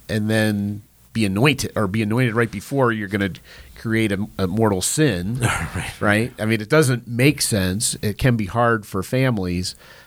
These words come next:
Speaker 1: but, you know, it's amazing that, you know, we're talking about babies that are miscarried to people committing suicide on the other end. I mean, you have everything in between, right? I mean, you guys see everything.
Speaker 2: Yes, we do.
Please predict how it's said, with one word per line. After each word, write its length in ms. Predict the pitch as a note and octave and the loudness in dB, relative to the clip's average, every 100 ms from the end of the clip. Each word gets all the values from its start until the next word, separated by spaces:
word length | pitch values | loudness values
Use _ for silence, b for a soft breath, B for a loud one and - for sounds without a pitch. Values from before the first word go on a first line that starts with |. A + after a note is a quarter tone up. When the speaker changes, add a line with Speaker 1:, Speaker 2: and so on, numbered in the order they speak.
| B B _ | B B _
Speaker 1:
but, 340 | G#2+ G#2 G2 F#2+ _ _ | -2 0 0 -2 _ _
you 120 | F#2+ | -2
know, 100 | G#2+ | 2
it's 140 | G#2+ G#2+ | 0 0
amazing 840 | B2+ E3+ G3+ C3 A#2+ A2+ A#2 A#2+ | 2 4 4 0 -2 -2 -2 -4
that, 200 | B2+ G#2 - - | -2 -4 -4 -4
you 220 | F2 G2 | 0 2
know, 100 | G2+ | 2
we're 120 | G2 | 2
talking 440 | F#2+ A2+ A2 A#2 G2+ | 2 4 4 2 -2
about 400 | F#2+ F#2+ F#2 - _ _ _ _ _ - _ _ _ - | 0 2 0 -2 _ _ _ _ _ -20 _ _ _ -4
babies 380 | G#2+ A2+ A2+ G2 | 0 2 0 0
that 100 | F#2+ | 2
are 60 | |
miscarried 840 | F#2+ B2 B2 - A#2 G#2 G#2 G2 - B B B B | 4 4 2 0 0 2 0 -2 -6 B B B B
to 100 | - | -4
people 280 | - A#2+ A#2+ | 2 2 2
committing 360 | - A2+ G#2 G2 | 2 2 2 0
suicide 680 | - C3 B2 - F#2+ F#2+ | 0 2 2 2 2 2
on 140 | F#2 F#2+ | 0 0
the 100 | G2 | 2
other 200 | F#2+ F#2+ | 2 2
end. 220 | A2 A2 | 2 2
I 40 | F#2+ | 0
mean, 140 | G2 | -2
you 80 | G2+ | 0
have 240 | A2+ A2+ G#2+ | 2 0 0
everything 480 | A2+ B2 B2+ B2 A#2+ | -2 2 2 0 0
in 80 | A#2 | -2
between, 400 | G#2+ - C3 A#2+ | -2 -2 0 0
right? 200 | F2 G2+ G2 | 0 -2 -2
I 40 | |
mean, 140 | G2 G2+ | 0 0
you 100 | A2 | 4
guys 220 | B2 G#2+ | 4 2
see 260 | - A#2 | 0 0
everything. 520 | G2+ A#2 G2+ - B1+ - | 2 0 -4 -6 -8 -2
Speaker 2:
Yes, 400 | F#2+ E2+ - - | 0 0 -2 -4
we 140 | F#2+ | -2
do. 280 | F#2 F2+ F2 | 0 0 -2